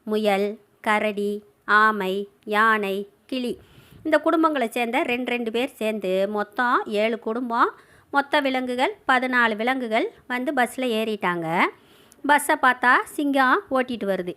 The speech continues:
எல்லா அனிமல்ஸுக்கும், பேர்ட்ஸுக்கும் ரொம்ப சந்தோஷம். "ஆஹா, நம்ம காடு இவ்வளோ அழகாடா,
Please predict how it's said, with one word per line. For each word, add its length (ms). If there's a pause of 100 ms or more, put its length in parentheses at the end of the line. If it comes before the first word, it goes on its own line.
(160)
எல்லா 720
அனிமல்ஸுக்கும், 920 (420)
பேர்ட்ஸுக்கும் 640
ரொம்ப 400
சந்தோஷம். 680 (100)
"ஆஹா, 440
நம்ம 240
காடு 340
இவ்வளோ 280
அழகாடா, 520